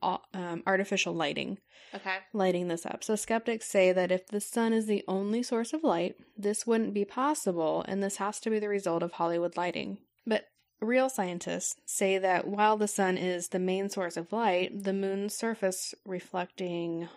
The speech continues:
Speaker 1: the sun's light scatters the light in all directions, even into the shadows. So you have, like, uh, you know, from the sunlight and then kind of from the ground light that makes everything lighter.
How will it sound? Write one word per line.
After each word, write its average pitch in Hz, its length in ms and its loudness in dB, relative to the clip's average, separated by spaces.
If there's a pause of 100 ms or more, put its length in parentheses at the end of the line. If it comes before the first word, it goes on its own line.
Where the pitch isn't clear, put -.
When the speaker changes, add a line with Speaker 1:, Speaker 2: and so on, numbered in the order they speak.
(260)
Speaker 1:
the 190 160 -4
sun's 170 420 -6
light 170 280 -4
scatters 226 520 -2
the 220 80 -2
light 175 260 2
in 185 100 -4
all 190 160 0
directions, 165 720 -4 (160)
even 202 320 -2
into 185 320 -4
the 165 120 -4
shadows. - 520 -4 (560)
So - 160 -2
you 185 200 2
have, 185 240 -2
like, 175 300 0
uh, 175 400 2 (240)
you 185 140 -4
know, 165 180 -4
from 170 280 -4
the 165 100 -6
sunlight 208 720 0
and 185 220 -2
then 175 220 -4
kind 208 200 -4
of 233 60 -6
from 240 140 -2
the 214 100 -2
ground 185 340 0
light - 280 -8
that 190 180 -4 (580)
makes 190 280 -8
everything 190 400 -8
lighter. 202 320 -10